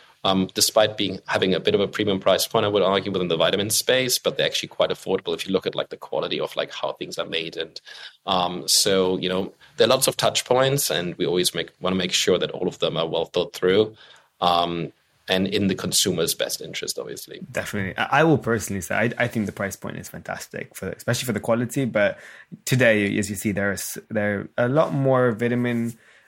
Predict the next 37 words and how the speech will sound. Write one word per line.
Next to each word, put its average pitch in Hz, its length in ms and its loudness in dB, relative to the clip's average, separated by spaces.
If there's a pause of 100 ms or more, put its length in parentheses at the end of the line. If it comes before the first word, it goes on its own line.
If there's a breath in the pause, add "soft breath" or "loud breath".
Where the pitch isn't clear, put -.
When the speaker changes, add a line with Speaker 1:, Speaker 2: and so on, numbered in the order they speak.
Speaker 2:
uh, 98 260 0
and 98 400 -6
different 113 320 -2
types 107 220 -4
of 98 80 -8
supplement 104 400 -4
companies 127 640 2
that 110 220 -2
I 101 100 0
feel 104 300 0
like 98 340 -2
don't 107 220 0
offer 98 240 -4
the 95 300 -4
quality 117 640 0
of 98 220 -6
a 101 140 -6
much 104 320 -2
higher 107 220 0
price 107 260 -2
point. 131 380 -4
So 107 160 -2
I'm 101 120 -2
really 104 200 0
glad 98 420 -2
you 104 140 -8
guys 98 220 -4
have 90 100 -10
done 95 240 -4
that. 95 200 -4
But 110 60 2
I 120 60 4
guess 139 260 4 (280 loud breath)
it 131 40 2
also, 123 280 4
you 107 180 -2
know, 92 160 -6